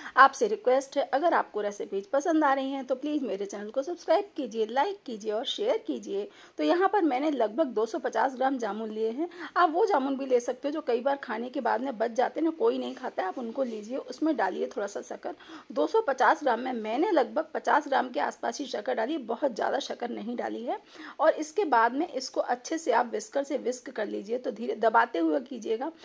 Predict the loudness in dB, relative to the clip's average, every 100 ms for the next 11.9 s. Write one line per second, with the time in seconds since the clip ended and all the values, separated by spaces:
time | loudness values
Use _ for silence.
0 | -20 -6 -4 2 2 4 2 2 0 -2
1 | -2 0 0 -2 -2 -4 -4 -2 -2 -2
2 | -4 -6 -6 -6 -2 0 0 0 0 2
3 | 4 2 2 0 2 2 0 0 -2 2
4 | 0 -2 -16 _ -8 2 4 4 0 0
5 | 0 0 -4 -6 -6 -2 -2 4 4 4
6 | 0 -2 0 -2 -2 -4 -4 -4 -2 -4
7 | -4 -8 -10 -10 -2 -2 2 2 2 -2
8 | -2 4 4 4 -4 -2 -2 0 0 2
9 | 0 0 -4 -4 -2 -4 -4 -6 -2 -4
10 | -2 -4 -6 -6 -6 -6 -6 -8 -8 -10
11 | -8 -2 -2 -2 -6 -6 -6 -4 -6